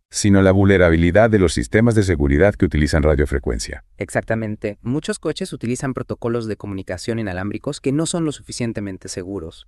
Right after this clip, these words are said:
Speaker 2: Un atacante con los conocimientos técnicos necesarios puede interceptar y replicar esas señales para acceder al vehículo.
Speaker 1: Es un recordatorio de que la seguridad debe ser una prioridad absoluta en el desarrollo de cualquier dispositivo conectado, especialmente en el Internet de las cosas.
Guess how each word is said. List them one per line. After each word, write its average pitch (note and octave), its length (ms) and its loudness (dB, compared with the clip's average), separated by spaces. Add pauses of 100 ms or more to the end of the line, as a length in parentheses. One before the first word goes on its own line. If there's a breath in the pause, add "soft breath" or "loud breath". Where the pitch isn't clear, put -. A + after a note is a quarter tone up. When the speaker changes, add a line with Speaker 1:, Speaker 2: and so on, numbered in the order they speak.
Speaker 2:
Un D3 120 -2
atacante D3+ 560 -2
con A#2 140 -4
los G#2 80 -6
conocimientos A2 580 -6
técnicos B2+ 420 -4
necesarios A2 640 -8
puede B2+ 440 -2
interceptar A#2 920 -6
y A2 40 -10
replicar G#2 560 -8
esas A2+ 200 -10
señales B2+ 640 -8
para A2+ 200 -4
acceder A#2 320 -2
al A#2+ 100 -4
vehículo. F#2 640 -12
Speaker 1:
Es F2 180 -4
un C#3 100 -2
recordatorio A#2+ 720 0
de G2+ 120 -4
que E2 140 -4
la D#2 100 -2
seguridad E2 540 -2
debe A#2 240 -2
ser G#2+ 240 -2
una G2 160 -2
prioridad E2+ 460 -4
absoluta G2+ 500 -2
en F#2+ 80 0
el E2+ 100 -2
desarrollo F#2+ 560 -2
de F#2+ 60 -2
cualquier A2 420 -2
dispositivo A#2 680 -2
conectado, F#2+ 520 -2
especialmente F#2 560 -4
en F2 80 -2
el E2 80 -4
Internet E2 340 -4
de E2+ 80 -4
las D#2 160 -6
cosas. A2+ 420 -6